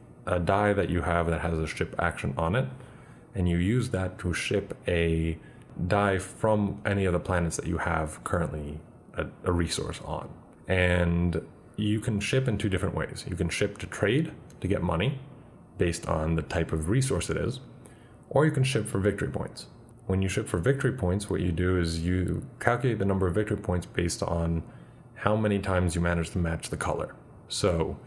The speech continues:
if you are able to match the planet and the good, so you have a blue die on a blue planet, well, that means you get two victory points, even if you ship it with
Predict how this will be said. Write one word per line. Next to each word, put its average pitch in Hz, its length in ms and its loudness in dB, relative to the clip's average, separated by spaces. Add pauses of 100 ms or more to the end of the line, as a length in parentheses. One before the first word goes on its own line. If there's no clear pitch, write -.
(480)
if 92 400 2
you 98 180 2
are 95 120 2
able 98 180 2
to - 80 -6
match 90 460 0 (100)
the 85 420 2 (340)
planet 113 480 0
and 90 180 2
the 82 40 0
good, 110 380 2 (180)
so - 160 -2
you 82 160 2
have 85 160 0
a 82 40 0
blue 95 260 2
die 90 320 2
on 82 200 0
a 78 40 0
blue 85 200 0
planet, 113 400 2 (760)
well, 87 200 2
that 95 160 2
means 98 200 2
you 92 60 2
get 90 160 2
two 98 140 2
victory - 340 -2
points, - 340 -8 (140)
even 95 200 2
if 90 140 0
you 95 80 2
ship 87 240 -2
it 85 120 0
with 82 220 0